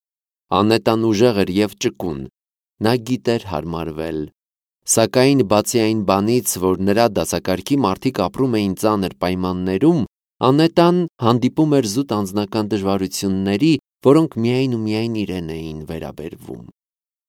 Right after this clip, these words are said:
Իր սեփական միջավայրում, միջավայրում բուրժուական ինտելիգենցիայի, որն ինքն էլ էր սուղ ապրում,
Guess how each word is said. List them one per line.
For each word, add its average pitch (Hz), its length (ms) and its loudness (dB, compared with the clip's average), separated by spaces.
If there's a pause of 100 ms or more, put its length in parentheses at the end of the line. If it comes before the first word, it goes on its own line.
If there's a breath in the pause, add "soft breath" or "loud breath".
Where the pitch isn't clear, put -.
(400)
Իր 143 240 6
սեփական 123 680 0
միջավայրում, 95 920 0 (360)
միջավայրում 107 680 2
բուրժուական 90 640 -2
ինտելիգենցիայի, 92 1080 0
որն 95 360 0
ինքն 123 280 -4
էլ 117 200 2
էր 73 140 -4
սուղ 85 360 -4
ապրում, 98 460 -2